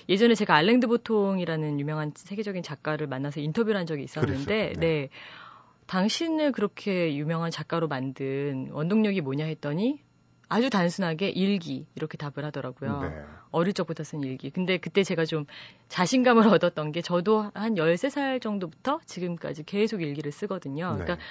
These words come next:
Speaker 1: 저도 모르게 매일 글 훈련을 했던 것 같고요. 근데 그보다는 소설 같은 경우는 특히나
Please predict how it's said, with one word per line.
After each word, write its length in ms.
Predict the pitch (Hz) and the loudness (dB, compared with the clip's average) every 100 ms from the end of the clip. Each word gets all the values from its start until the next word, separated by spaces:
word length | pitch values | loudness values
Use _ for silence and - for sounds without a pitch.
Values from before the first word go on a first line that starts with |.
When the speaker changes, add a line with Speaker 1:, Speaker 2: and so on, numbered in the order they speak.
| - | -2
Speaker 1:
저도 260 | - 226 302 | 6 6 8
모르게 300 | 302 254 202 | 6 4 4
매일 240 | 180 180 | 4 0
글 280 | 190 190 170 | 0 -2 -2
훈련을 440 | - 294 311 254 233 | -2 0 2 2 0
했던 400 | 247 220 214 202 | -2 -2 -2 -4
것 80 | |
같고요. 580 | 196 190 - 170 269 233 - - - - | -6 -8 -8 -2 0 -2 -4 -16 -8 -4
근데 80 | |
그보다는 840 | 214 220 269 269 226 240 302 202 147 - - - - | 2 4 4 4 4 4 4 2 -2 -10 -20 -20 -16
소설 240 | - 302 339 | -4 0 2
같은 320 | 339 294 269 | 2 2 2
경우는 420 | 202 160 170 180 | 2 2 0 -2
특히나 680 | 175 - 226 180 196 170 147 | -4 -4 -2 0 0 -2 -4